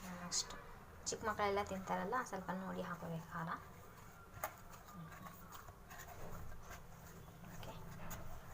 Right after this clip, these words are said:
ಉಳ್ಳಾಗೆಲ್ಲ ಸೋಸಿ ನೀಟಾಗಿ ಸ್ವಲ್ಪ ನೋಡಿ ಹಾಕೊಳ್ಳಿ ಖಾರ. ಜೋಳದ ರೊಟ್ಟಿ, ಇದನ್ನ ಬೆನ್ಸೋದು ಒಂದು ಟೆಕ್ನಿಕ್ ಇದೆ, ಬೆನ್ಸೋ ಟೆಕ್ನಿಕ್,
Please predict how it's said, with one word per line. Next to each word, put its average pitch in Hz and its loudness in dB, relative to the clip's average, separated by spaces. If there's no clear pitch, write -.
ಉಳ್ಳಾಗೆಲ್ಲ 185 2
ಸೋಸಿ 185 -4
ನೀಟಾಗಿ 180 0
ಸ್ವಲ್ಪ 202 2
ನೋಡಿ 208 2
ಹಾಕೊಳ್ಳಿ 180 0
ಖಾರ. 175 6
ಜೋಳದ 196 8
ರೊಟ್ಟಿ, 165 -2
ಇದನ್ನ 247 12
ಬೆನ್ಸೋದು 247 12
ಒಂದು 220 6
ಟೆಕ್ನಿಕ್ 214 6
ಇದೆ, 180 2
ಬೆನ್ಸೋ 202 8
ಟೆಕ್ನಿಕ್, 170 4